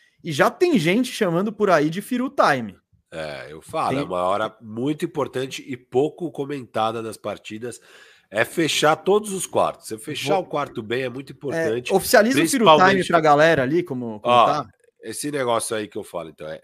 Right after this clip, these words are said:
Speaker 2: é o último minuto do primeiro e do terceiro quarto e os últimos dois minutos do segundo quarto.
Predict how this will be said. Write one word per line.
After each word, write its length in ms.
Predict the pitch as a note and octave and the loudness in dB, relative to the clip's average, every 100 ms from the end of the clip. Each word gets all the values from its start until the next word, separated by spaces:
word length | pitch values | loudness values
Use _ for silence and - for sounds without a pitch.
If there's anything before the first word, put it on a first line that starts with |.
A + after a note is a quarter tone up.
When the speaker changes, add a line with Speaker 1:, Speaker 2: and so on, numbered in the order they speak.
| - | -10
Speaker 2:
é 120 | G2+ | -4
o 20 | |
último 400 | B2 C#3+ F#3+ G3 | -4 -4 -8 -8
minuto 480 | G#3 F#3 C3 B2 A#2+ | -8 -4 -4 -4 -6
do 100 | G#2 | -12
primeiro 440 | - A2 G#2+ A#2 | -10 -8 -6 -4
e 20 | |
do 80 | A2+ | -6
terceiro 460 | G#2 G2+ - G2 F2+ | -8 -12 -10 -14 -14
quarto 480 | _ D#2+ E2+ _ _ _ _ _ _ _ _ - | _ -18 -18 _ _ _ _ _ _ _ _ -8
e 60 | A#2+ | -4
os 100 | C#3+ | -2
últimos 340 | D#3+ F#3+ E3 | -2 -2 -4
dois 380 | C3 D#3 A3 A#3 | 2 6 6 4
minutos 500 | A#3+ F3+ D3+ E3+ - | -6 -2 0 0 -4
do 120 | D#3 | -10
segundo 420 | - D3+ D#3 D3+ | -8 -8 -10 -14
quarto. 500 | - - C#2 - _ | -14 -10 -10 -12 _